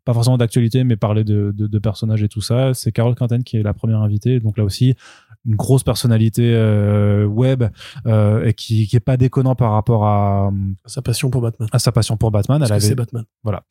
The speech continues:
Speaker 1: Elle avait été, euh, notamment, euh, elle avait fait un, un, elle avait été jury d'un, d'un concours pour dessiner un logo, euh, Batman en deux mille dix-neuf quand ils avaient fait, tu sais, la projection du, du Bat logo, euh, finalement pas dans le ciel sur un mur qui était un peu petit, c'était un peu dommage. Mais,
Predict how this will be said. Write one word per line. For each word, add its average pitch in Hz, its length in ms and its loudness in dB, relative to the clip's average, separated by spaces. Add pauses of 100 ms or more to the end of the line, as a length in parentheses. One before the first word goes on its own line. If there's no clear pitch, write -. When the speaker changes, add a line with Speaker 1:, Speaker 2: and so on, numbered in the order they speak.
(300)
Speaker 1:
Elle 107 160 0
avait 104 160 2
été, 107 220 2
euh, 101 160 2
notamment, 107 520 0
euh, 101 140 0
elle 101 80 0
avait 101 140 0
fait 117 160 -2
un, 107 260 0
un, 101 480 -4
elle 104 140 -4
avait 104 140 -2
été 107 120 -4
jury 110 300 0
d'un, 98 320 0
d'un 101 140 0
concours 107 460 -2
pour 104 200 -6
dessiner 107 260 -2
un 104 160 -2
logo, 107 420 0
euh, 98 220 0
Batman 104 380 -2
en 104 80 0
deux 104 80 0
mille 104 100 0
dix-neuf 101 320 -2
quand - 140 -6
ils 95 120 -2
avaient 95 160 -2
fait, 107 260 -2
tu 110 120 -4
sais, - 140 0
la 110 100 0
projection 107 380 -2
du, 101 280 -2
du 104 120 -4
Bat 107 200 -4
logo, 113 340 -2 (500)
euh, 101 160 -4
finalement 113 400 -2
pas 117 100 -2
dans 117 80 2
le 110 60 0
ciel 120 200 -2
sur 107 220 -2
un 104 60 2
mur 113 160 0
qui - 140 -16
était - 60 -8
un 101 60 -2
peu 113 140 -4
petit, 120 280 -4
c'était - 160 -10
un 101 60 -2
peu 110 120 -4
dommage. 113 360 2
Mais, 139 400 2